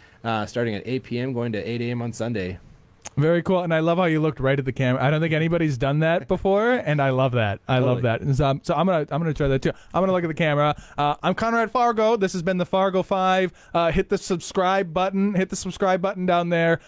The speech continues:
Speaker 2: Um, we are also available on Spotify, Apple, iTunes, uh, anywhere you get podcasts, we're there.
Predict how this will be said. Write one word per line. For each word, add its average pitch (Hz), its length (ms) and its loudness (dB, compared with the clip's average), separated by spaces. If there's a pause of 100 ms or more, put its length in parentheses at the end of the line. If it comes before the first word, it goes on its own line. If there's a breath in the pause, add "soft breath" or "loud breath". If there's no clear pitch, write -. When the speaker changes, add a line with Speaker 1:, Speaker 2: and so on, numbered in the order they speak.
(220 loud breath)
Speaker 2:
Um, 151 500 2
we 175 300 4
are 170 240 2
also 185 400 2
available 160 680 2
on 135 260 2
Spotify, 165 840 2
Apple, 160 560 2
iTunes, 151 920 0
uh, 131 560 4 (260 soft breath)
anywhere 180 380 2
you 160 160 2
get 151 180 -2
podcasts, 131 800 -2 (240 soft breath)
we're 147 220 2
there. 135 440 2